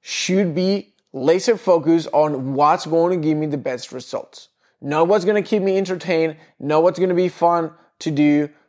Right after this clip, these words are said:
what's gonna give me the best results. Because if you keep that in mind, that's how your workouts will continue to give you progress even after years and years of training. And that's how you can make sure that you're gonna be able to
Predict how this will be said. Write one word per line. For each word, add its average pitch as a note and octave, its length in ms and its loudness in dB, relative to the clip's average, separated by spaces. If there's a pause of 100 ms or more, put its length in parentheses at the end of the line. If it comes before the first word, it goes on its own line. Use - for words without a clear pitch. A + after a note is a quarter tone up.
(120)
what's D3+ 480 0
gonna D#3 260 -2
give D3 240 -2
me C#3+ 120 -4
the C3 120 -8
best C3+ 280 -10
results. C3 320 -10
Because C3+ 220 -6
if D3+ 100 -2
you D#3+ 120 -2
keep A3 300 -2
that G3 200 2
in E3 140 -4
mind, E3+ 480 -2 (280)
that's E3 280 2
how E3 180 2
your D3+ 220 0
workouts C#3+ 640 0 (240)
will D3+ 160 -2
continue F3+ 560 -2
to F#3+ 80 -2
give E3 240 -2
you E3+ 100 0
progress D#3+ 640 0 (440)
even E3+ 280 0
after D#3+ 440 0
years D3 380 0
and D#3 80 -6
years D3 240 0
of - 80 -12
training. F#3+ 460 -2 (220)
And D#3 200 -2
that's E3 200 2
how G3 60 2
you E3+ 120 0
can D#3+ 180 -4
make D#3 140 -4
sure E3 120 -2
that D3 120 -2
you're C#3+ 80 -2
gonna D3 180 -4
be C#3+ 140 -2
able C3+ 160 -6
to C3+ 240 -6